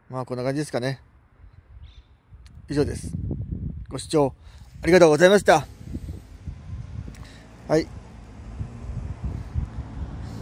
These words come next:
前回、前回青い花でや-、えー、えー、やりましたね。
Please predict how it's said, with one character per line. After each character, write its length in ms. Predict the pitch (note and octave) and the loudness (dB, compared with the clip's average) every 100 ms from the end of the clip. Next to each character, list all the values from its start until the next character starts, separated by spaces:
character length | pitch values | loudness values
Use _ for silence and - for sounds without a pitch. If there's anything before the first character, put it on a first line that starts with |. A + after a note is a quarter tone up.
| - - - - - - - | -12 -10 -10 -10 -10 -10 2
前 120 | F3+ G#3+ | 6 6
回、 200 | - - - | 4 -2 0
前 120 | F3+ A3+ | 4 6
回 180 | G3+ | 8
青 180 | D#3+ G3+ | 10 10
い 40 | F#3+ | 8
花 120 | D#3+ | 6
で 80 | D3+ | 6
や-、 80 | D3+ | 6
え 400 | - D#3+ D#3 D3 - - | 2 -2 -2 -2 -8 -2
ー、 80 | D#3 | 0
え 160 | C#3+ C#3 C#3+ | 0 -2 0
ー、 60 | |
や 60 | D#3 | 2
り 40 | |
ま 80 | F3 F#3+ | 4 4
し 20 | |
た 80 | D#3 | 6
ね。 220 | F#3+ | 6